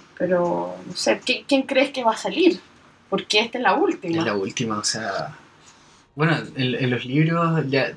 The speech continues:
Speaker 2: tenemos como cierta, en la portada de Resistance
Speaker 1: Ujú.
Speaker 2: Reborn nos muestran a Wedge.
Speaker 1: Sí,
Speaker 2: Entonces,
Speaker 1: sí,
Speaker 2: no,
Speaker 1: ya,
Speaker 2: claro, eh,
Speaker 1: sí.
Speaker 2: entonces no sabemos si es que va a salir en verdad la película
Speaker 1: Sí.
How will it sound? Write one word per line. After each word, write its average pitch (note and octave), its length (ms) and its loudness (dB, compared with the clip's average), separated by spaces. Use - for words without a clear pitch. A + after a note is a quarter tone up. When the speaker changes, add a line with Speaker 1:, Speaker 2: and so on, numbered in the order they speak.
Speaker 2:
tenemos D3+ 360 2
como D3+ 420 2
cierta, D3+ 880 0
en A#2+ 220 -2
la A#2 100 4
portada - 360 0
de D#3+ 60 2
Resistance D#3 420 -2
Speaker 1:
Ujú. C#3+ 100 4
Speaker 2:
Reborn D#3 400 2
nos C3+ 120 -2
muestran D3 340 2
a A#2+ 100 2
Wedge. - 500 0
Speaker 1:
Sí, - 260 -4
Speaker 2:
Entonces, D3+ 460 0
Speaker 1:
sí, C#3+ 60 -4
Speaker 2:
no, D#3 120 2
Speaker 1:
ya, F3+ 460 2
Speaker 2:
claro, A#2 300 2
eh, A#2 60 -4
Speaker 1:
sí. - 140 -6
Speaker 2:
entonces E3+ 420 0
no D#3 100 4
sabemos D#3 300 0
si D3+ 80 -2
es D3+ 60 -8
que C3+ 60 -4
va C3+ 60 0
a C3+ 40 -4
salir D3+ 220 -2
en D3+ 80 4
verdad D3 200 0
la D3+ 100 2
película F3+ 400 0
Speaker 1:
Sí. E3+ 260 -2